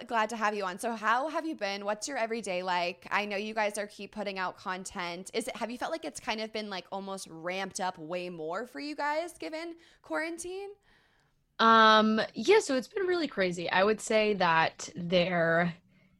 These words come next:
Speaker 2: is definitely part of it where you feel like you need to be doing more than you normally are doing just because, um, you're not in the office, people aren't watching you, nobody's seeing you.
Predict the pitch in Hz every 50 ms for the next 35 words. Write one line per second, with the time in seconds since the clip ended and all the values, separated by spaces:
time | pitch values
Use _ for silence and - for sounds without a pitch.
0 | _ _ _ _ _ 208 202 196 196 190 190 180 165 156 - - 196 190 185 -
1 | - 233 214 - - 208 208 202 202 196 196 196 190 190 - - - - - -
2 | 190 185 185 185 180 175 185 175 156 - 175 180 175 175 175 170 185 180 170 -
3 | - - 185 180 170 175 170 165 165 170 - - - - _ _ 190 190 185 180
4 | 180 180 175 175 175 170 - 185 180 180 170 180 175 165 160 160 156 160 160 -
5 | - - 175 175 175 175 170 165 165 170 170 170 165 160 - - - 175 175 185
6 | 175 165 160 156 151 160 160 160 - 131 135 - - - - _ _ _ - 185
7 | 190 196 220 277 330 311 240 185 175 165 165 175 175 175 160 139 135 160 180 185
8 | 175 - - - - - 170 156 170 175 - - - _ _ _ _ _ _ _
9 | _ - 175 165 160 147 131 123 120 - - _ 180 190 190 180 175 123 - 185
10 | 190 240 254 254 247 - 247 233 233 220 - - - - - _ - 208 190 -
11 | 185 175 175 165 160 - - _ _ 190 185 196 220 220 220 - - 226 220 220
12 | 220 220 202 185 175 170 175 170 165 - - 220 208 202 202 196 202 196